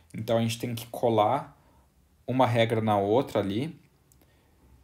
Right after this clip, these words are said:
no ponto x igual a cinco, que é o ponto onde tem uma quebra da, da regra. Ela é dada por uma parábola, à esquerda do cinco, e é dada por uma reta à direita do cinco,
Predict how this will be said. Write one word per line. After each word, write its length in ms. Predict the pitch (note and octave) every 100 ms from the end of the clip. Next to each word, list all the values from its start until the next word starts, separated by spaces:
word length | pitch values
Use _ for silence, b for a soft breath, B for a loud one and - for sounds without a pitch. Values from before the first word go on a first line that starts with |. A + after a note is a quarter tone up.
| _ _ _
no 200 | A#2 A2
ponto 320 | - A2+ A2+
x 260 | - A#2+ A2+
igual 240 | - A#2+
a 60 | B2
cinco, 440 | - - A2 G#2+
que 80 | -
é 40 |
o 100 | G#2
ponto 380 | G2+ G#2+ A2 A2+
onde 180 | A2+ A2
tem 160 | - A2+
uma 160 | A2+
quebra 420 | A2 - G#2 A2
da, 140 | A2 A2+
da 240 | G2+ G#2+
regra. 420 | A2 A2+ F2+ - - b b b -
Ela 140 | G#2+
é 20 |
dada 180 | G#2+ G#2+
por 160 | - A2
uma 140 | G#2
parábola, 720 | - G2+ G2 G#2+ C3+ D3 C#3 -
à 100 | G#2+
esquerda 520 | G#2 - G#2+ G#2+ A2
do 120 | G2
cinco, 460 | - - A2 C3 C3+
e 20 |
é 40 |
dada 200 | A#2+ A2+
por 200 | A2+ A#2+
uma 180 | A2+ A2+
reta 560 | G#2+ G#2 A2+ A2+ B2+ A2+
à 60 |
direita 400 | A2+ A2 G2+ A2
do 100 | A2
cinco, 420 | A2 - F#2+ -